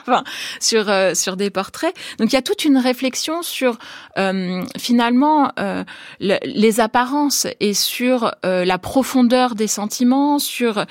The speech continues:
ce qui fait le lien, finalement. Et donc, vous voyez qu'en fait, Horace,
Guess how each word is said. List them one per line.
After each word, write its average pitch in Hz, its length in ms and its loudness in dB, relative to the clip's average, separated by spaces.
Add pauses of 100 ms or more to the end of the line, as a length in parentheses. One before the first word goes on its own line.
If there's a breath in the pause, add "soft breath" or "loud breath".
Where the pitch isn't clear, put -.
(200 loud breath)
ce - 160 -6
qui 247 120 -2
fait 285 200 2
le 247 120 6
lien, 240 480 2
finalement. 180 560 -6 (540 loud breath)
Et 202 140 6
donc, 254 260 4
vous 196 220 0
voyez 220 280 2
qu'en 202 160 -2
fait, 226 240 -4
Horace, 233 520 0